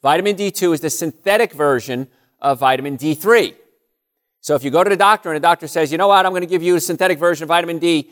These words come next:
and it's vitamin D two," it may not give you everything you need. They'll give you fifty thousand international units a day. Chances are you're not gonna absorb that much.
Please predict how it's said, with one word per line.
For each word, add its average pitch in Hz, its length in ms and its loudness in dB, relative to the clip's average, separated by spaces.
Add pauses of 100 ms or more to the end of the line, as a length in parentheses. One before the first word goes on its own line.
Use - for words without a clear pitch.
(120)
and 160 80 -6
it's 147 100 -4
vitamin 160 280 2
D 151 160 -2
two," 190 380 4 (460)
it 131 160 -6
may 147 180 0
not 156 180 0
give 135 160 -8
you 139 100 -2
everything 127 360 -4
you 120 80 -4
need. 123 260 -2
They'll 110 100 -6
give 135 120 -6
you 127 80 -6
fifty 180 380 -4
thousand 156 560 -2
international 147 560 -6
units 151 260 -2
a 131 40 -8
day. 160 500 0 (180)
Chances 165 340 -4
are 156 80 4
you're 143 80 2
not 143 120 2
gonna 131 100 -8
absorb 208 320 2
that 147 180 0
much. 123 380 -2